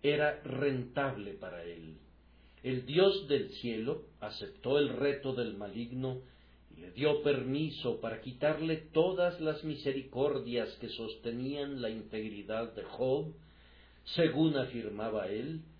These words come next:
y derribar todas las obras exteriores y los apoyos, para ver si la torre se sostendría por su propia fuerza inherente,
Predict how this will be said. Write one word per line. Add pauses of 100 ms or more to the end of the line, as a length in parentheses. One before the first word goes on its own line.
(340)
y
derribar (120)
todas
las
obras
exteriores
y
los
apoyos, (600)
para
ver (100)
si
la
torre
se
sostendría
por
su
propia
fuerza
inherente,